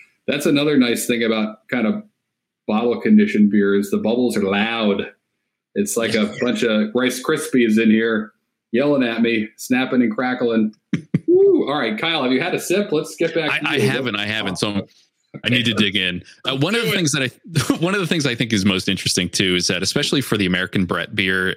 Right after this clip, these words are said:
Speaker 2: and, and wild ales in general, like, even craft beer dot com is like, "I don't, I don't know where to put this,"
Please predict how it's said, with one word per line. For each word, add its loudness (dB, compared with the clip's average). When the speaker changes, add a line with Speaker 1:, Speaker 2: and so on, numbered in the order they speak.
Speaker 2:
and, -4
and -4
wild -4
ales -2
in 2
general, -2
like, -4
even 2
craft -4
beer 0
dot -4
com -4
is -2
like, -6
"I -4
don't, -6
I -4
don't -2
know -2
where -2
to -4
put -4
this," -2